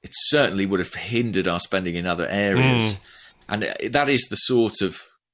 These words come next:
Speaker 1: great miracle, really, that I think en-, enables us to compete at this top level, that we have, alongside the transfer business that we've done,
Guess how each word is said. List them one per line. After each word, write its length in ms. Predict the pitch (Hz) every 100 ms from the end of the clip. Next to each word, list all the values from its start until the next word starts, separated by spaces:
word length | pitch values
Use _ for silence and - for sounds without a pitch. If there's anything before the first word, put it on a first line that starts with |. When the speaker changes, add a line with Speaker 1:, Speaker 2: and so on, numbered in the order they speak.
| _ _ _ _
Speaker 1:
great 240 | 98 87 95
miracle, 460 | 113 107 - 80
really, 300 | 71 73 73
that 300 | 78 - - -
I 100 | 101
think 240 | 98 82
en-, 220 | 85 85 104
enables 560 | 95 104 120 101 87
us 140 | 80 -
to 80 | -
compete 380 | 85 85 82
at 60 | 73
this 140 | 76
top 220 | - - -
level, 280 | 78 78 80
that 160 | 92
we 160 | 95 92
have, 340 | 101 95 87
alongside 760 | - 92 110 101 - 107 104 78
the 40 |
transfer 380 | - 98 85 -
business 320 | 87 82 78
that 80 | 64
we've 160 | 65 -
done, 300 | 85 82